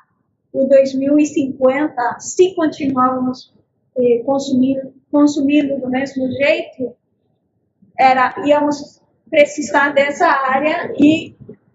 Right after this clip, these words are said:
o existente ia ser isso. Então, imaginar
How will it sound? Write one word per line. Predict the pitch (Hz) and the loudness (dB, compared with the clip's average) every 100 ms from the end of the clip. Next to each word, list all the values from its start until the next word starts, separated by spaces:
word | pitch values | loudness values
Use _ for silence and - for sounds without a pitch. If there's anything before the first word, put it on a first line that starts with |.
| - | -4
o | 554 | -2
existente | 554 294 - 269 262 202 | -2 -8 -4 -4 -4 -4
ia | 262 269 | -4 -4
ser | 277 277 247 | -4 -4 -4
isso. | - - _ - - - - | -10 -20 _ -20 -20 -10 -2
Então, | 311 339 349 - _ - | 0 2 0 -4 _ -4
imaginar | 359 403 427 381 349 294 330 - - - | 0 2 0 -2 -2 0 0 -2 -8 -14